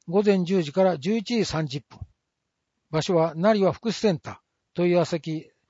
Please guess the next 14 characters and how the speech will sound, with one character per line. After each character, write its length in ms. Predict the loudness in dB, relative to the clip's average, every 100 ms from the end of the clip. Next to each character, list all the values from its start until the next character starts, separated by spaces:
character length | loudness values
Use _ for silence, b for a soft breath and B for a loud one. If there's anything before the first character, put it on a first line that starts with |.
| _ _ _
成 240 | -2 0 4
羽 260 | 2 2
地 200 | -4 -4
域 100 | -4
局。 340 | -6 -10 -10 -20 _ _ _ _ -8
電 280 | -4 -2 -2
話 200 | -4 -8 _ _ _ _ _
四 280 | -4 0 2
二 200 | 4 2
の 260 | -2 -6 -10
三 320 | -6 0 2
二 160 | 4 2
一 200 | -4 -10
三。 240 | -10 -10